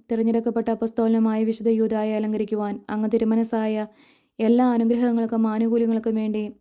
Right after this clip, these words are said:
ഞാൻ അങ്ങയെ സ്തുതിക്കുകയും വാഴ്ത്തുകയും അങ്ങേക്ക് നന്ദി പറയുകയും ചെയ്യുന്നു. ഓ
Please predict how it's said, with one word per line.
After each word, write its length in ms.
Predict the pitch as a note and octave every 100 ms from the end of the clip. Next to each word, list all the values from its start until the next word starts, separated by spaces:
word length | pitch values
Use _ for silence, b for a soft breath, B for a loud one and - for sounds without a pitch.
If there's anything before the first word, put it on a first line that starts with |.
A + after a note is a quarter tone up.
| -
ഞാൻ 160 | G#3+ A3
അങ്ങയെ 220 | A3+ A3+
സ്തുതിക്കുകയും 540 | A3+ A3+ A3+ A3 G#3+
വാഴ്ത്തുകയും 600 | G#3+ G#3 G#3 G#3 G#3+ G#3 G#3 B B B B
അങ്ങേക്ക് 380 | A3+ A3+ A#3 A#3
നന്ദി 200 | A3+ A3
പറയുകയും 400 | A3+ G#3+ G#3 G#3
ചെയ്യുന്നു. 360 | G#3 G3+ G3+ G3+ G3+ b b b b
ഓ 80 | A3+